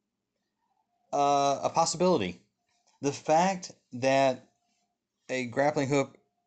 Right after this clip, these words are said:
more likely is going to be used for less than honorable purposes,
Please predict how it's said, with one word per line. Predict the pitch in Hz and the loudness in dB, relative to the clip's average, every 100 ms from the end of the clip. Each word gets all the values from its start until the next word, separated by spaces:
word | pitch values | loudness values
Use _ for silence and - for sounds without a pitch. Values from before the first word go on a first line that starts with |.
| _ _ | _ _
more | 123 160 170 | 0 4 4
likely | 143 131 135 147 147 143 139 131 107 _ _ _ - | 4 4 4 2 0 2 2 0 -6 _ _ _ -6
is | 123 | -2
going | 131 127 | 0 0
to | |
be | 117 | 2
used | 123 123 120 | 2 0 -2
for | 104 | -2
less | 104 120 | 0 0
than | 135 110 | -2 -4
honorable | - 101 117 127 127 | -2 0 0 -2 -4
purposes, | 123 123 123 - 147 143 143 | -2 -2 -2 -6 -4 -4 -8